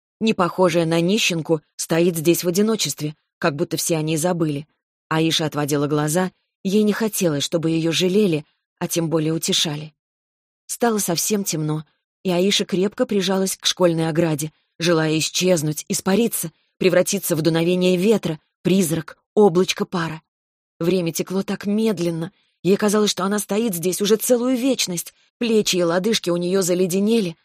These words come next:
Она мысленно звала мать, которая всё никак не ехала. Она потёрла ладонями плечи, попрыгала с ножки на ножку, чтобы не замёрзнуть окончательно. «Её одноклассницы», подумала она, «полдничают сейчас на кухне, уплетая горячие блинчики с мёдом».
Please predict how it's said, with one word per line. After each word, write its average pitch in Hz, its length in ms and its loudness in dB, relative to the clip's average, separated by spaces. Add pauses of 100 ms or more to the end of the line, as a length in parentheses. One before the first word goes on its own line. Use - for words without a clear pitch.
(160)
Она 170 180 0
мысленно 196 420 0
звала 165 320 0
мать, 190 360 -2
которая 175 340 -2
всё 180 180 -2
никак 208 360 -4
не 240 140 -2
ехала. 175 440 -2 (440)
Она 160 200 -2
потёрла 170 480 2
ладонями 165 460 0
плечи, 190 420 -2 (240)
попрыгала 208 460 2
с 147 100 -4
ножки 180 300 -2
на 147 120 -2
ножку, 269 420 -4 (200)
чтобы 254 300 2
не 240 80 2
замёрзнуть 208 640 2
окончательно. 175 800 -2 (420)
«Её 170 180 2
одноклассницы», 175 840 -2 (100)
подумала 165 460 0
она, 170 240 -2 (360)
«полдничают 196 680 2
сейчас 196 360 -2
на 214 120 0
кухне, 180 400 -4 (200)
уплетая 180 400 0
горячие 175 440 2
блинчики 185 440 -2
с - 100 -4
мёдом». 190 360 0